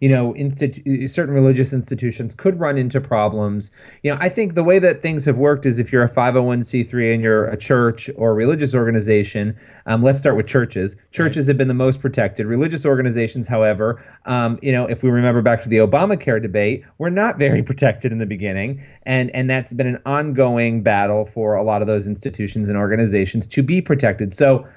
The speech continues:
Speaker 1: you know, I, I mean, do we get to a point in this country, and I know that, you know, people would scoff at this and say it isn't true, where churches are threatened to lose their five oh one C three status because they won't marry gay couples? I don't know. It's
Speaker 2: Well,
Speaker 1: not out of the
Speaker 2: absolutely.
Speaker 1: realm of question.
Speaker 2: There's, there's no protection provided. And,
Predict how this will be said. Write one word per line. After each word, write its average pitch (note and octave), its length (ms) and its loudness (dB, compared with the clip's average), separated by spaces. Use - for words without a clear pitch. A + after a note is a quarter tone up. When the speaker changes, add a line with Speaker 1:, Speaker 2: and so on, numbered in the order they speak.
Speaker 1:
you C4+ 100 2
know, G#3+ 160 2
I, - 300 -6
I - 20 2
mean, F#3 180 0
do F3+ 100 0
we F3+ 80 0
get F3+ 200 -2
to F3+ 120 -6
a E3+ 60 -4
point E3+ 260 -4
in D#3+ 100 -8
this C#3+ 140 -4
country, D#3 440 -6
and C#3+ 80 0
I C3+ 80 0
know C#3 160 4
that, B2+ 260 2
you C3 140 -4
know, A#2+ 80 -2
people C#3 240 -2
would B2+ 140 2
scoff A#2+ 360 2
at B2+ 80 -4
this C3+ 180 0
and C3 100 -4
say A#2+ 180 2
it A2+ 60 2
isn't A2+ 200 -2
true, B2 300 0
where A2 440 4
churches C#3 520 2
are A#2+ 140 2
threatened A#2 380 -4
to B2+ 100 -4
lose B2 260 -2
their B2 140 -6
five A#2+ 260 -2
oh A#2+ 40 -4
one A#2 180 -4
C A#2 180 -6
three A#2+ 220 -6
status A#2 340 -2
because A2 240 -14
they A2+ 80 -2
won't A2+ 220 -2
marry A2+ 220 0
gay A2 200 -2
couples? C#3 400 -4
I C#3+ 140 -2
don't D3 240 -4
know. D3+ 300 -2
It's G#2+ 160 -4
Speaker 2:
Well, C3+ 140 0
Speaker 1:
not D3 40 -2
out E3+ 60 -4
of - 180 -12
the A#2 60 -2
Speaker 2:
absolutely. B2+ 340 2
Speaker 1:
realm C3+ 180 -2
of B2 140 -8
question. D3 260 0
Speaker 2:
There's, C#3 140 -10
there's C#3+ 320 -6
no D#3+ 220 -2
protection E3+ 640 -6
provided. A2+ 520 -6
And, A2+ 220 -4